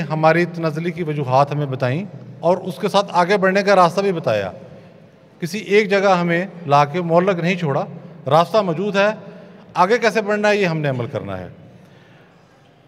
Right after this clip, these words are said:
तीन चीज़ें बहुत इंपॉर्टेंट हैं, मैं इसी पर अपनी बात ख़त्म भी कर दूँगा। अल्लामा साहब ने जो बहुत सारे पहलू बताए हैं उसमें तीन चीज़ें बहुत इंपॉर्टेंट हैं कि जब आपने आगे बढ़ना है, तमीर व तरक्की की जानिब बढ़ना है,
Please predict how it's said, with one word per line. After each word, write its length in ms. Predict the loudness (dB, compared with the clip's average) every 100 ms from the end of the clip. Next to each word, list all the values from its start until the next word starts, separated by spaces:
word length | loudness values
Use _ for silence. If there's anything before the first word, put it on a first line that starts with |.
| -4
तीन 260 | 0 0 -2
चीज़ें 720 | -2 0 2 0 -4 -10 -2
बहुत 260 | 2 2 0
इंपॉर्टेंट 440 | -2 -2 -2 -2
हैं, 400 | -2 -4 -6 -6
मैं 140 | -6 -4
इसी 220 | -6 -4
पर 180 | 0 0
अपनी 200 | -2 0
बात 300 | 2 2 -2 -14 -20 -20 -20 -20 _ _ _ _ -8
ख़त्म 160 | -4
भी 120 | -4 -2
कर 140 | -4
दूँगा। 280 | -4 -6 -10 -14 -20 -20 -20 -20 -20 _ _ _ _ _ -6
अल्लामा 360 | -2 0 0 0
साहब 260 | 0 0
ने 140 | -2 -4
जो 100 | -2
बहुत 240 | -2 0
सारे 160 | 0 -2
पहलू 260 | -2 -4 -4
बताए 280 | -4 -4 -4
हैं 140 | -4
उसमें 280 | -6 -8 -8
तीन 240 | -6 -8 -6
चीज़ें 320 | -8 -8 -6
बहुत 240 | -4 -4
इंपॉर्टेंट 460 | -6 -10 -10 -10 -8
हैं 160 | -10 -10
कि 100 | -8
जब 160 | -2
आपने 260 | -2 -2 -6 -2
आगे 220 | 0 0
बढ़ना 320 | -2 -2 -4
है, 200 | -6 -10 -14 -20 -20 -20 -20 -20 -6
तमीर 240 | -2 0 0
व 80 | -2
तरक्की 280 | -6 -6
की 100 | -8
जानिब 260 | -2 -2 0
बढ़ना 260 | -2 -2 -2
है, 220 | -4 -8